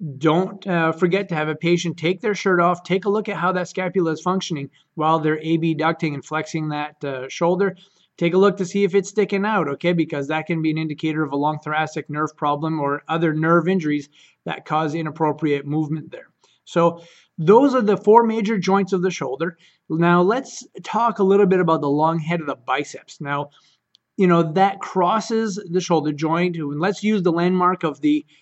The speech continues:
uh, bicipital groove. Everybody knows where that is. Okay, that's where that long head of the biceps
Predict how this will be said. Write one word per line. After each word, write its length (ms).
uh, 120
bicipital 560
groove. 400
Everybody 380
knows 380
where 220
that 240
is. 220
Okay, 200
that's 240
where 100
that 140
long 280
head 160
of 60
the 100
biceps 600